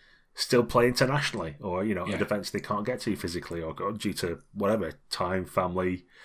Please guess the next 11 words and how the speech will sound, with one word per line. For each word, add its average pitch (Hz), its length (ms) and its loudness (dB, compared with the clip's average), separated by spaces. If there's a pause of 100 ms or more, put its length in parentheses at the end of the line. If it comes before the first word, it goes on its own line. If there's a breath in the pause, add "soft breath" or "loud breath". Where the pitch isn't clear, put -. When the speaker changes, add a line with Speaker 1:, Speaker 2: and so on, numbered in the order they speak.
(160 loud breath)
Speaker 1:
money, 98 360 4
it's - 220 -6
in 95 40 -4
the 95 60 2
wrong 95 180 4
continent, 98 600 -2 (440 loud breath)
whatever 95 260 0
it 92 80 -6
might 95 260 -2
be. 101 160 0
So 104 320 4